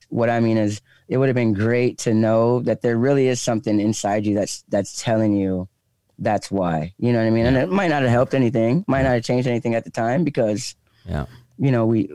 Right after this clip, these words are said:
Speaker 1: whatever, but, like, I, I do, th-, and I think that that's helped some of the kids these days, right? Like, I mean, there's a, um, a video that just came out. This little girl, I think she's freaking four.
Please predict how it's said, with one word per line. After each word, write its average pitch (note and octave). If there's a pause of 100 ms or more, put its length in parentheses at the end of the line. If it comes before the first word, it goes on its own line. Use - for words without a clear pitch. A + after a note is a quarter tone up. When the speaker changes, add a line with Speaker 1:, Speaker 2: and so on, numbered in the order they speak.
(120)
Speaker 1:
whatever, A#2+
but, A#2
like, B2
I, A#2 (520)
I A#2+
do, B2
th-, -
and B2+
I B2+
think C#3+
that B2+
that's C3
helped D3 (320)
some D3
of C3
the B2
kids B2
these D#3+
days, F2 (160)
right? A#2+
Like, B2+
I B2+
mean, A2+ (440)
there's C#3+
a, A2+
um, G#2 (380)
a A#2+
video B2+
that G#2+
just A2+
came A2
out. G2+ (100)
This A2+
little A#2
girl, G#2+
I G#2
think A2+
she's G#2
freaking -
four. G2+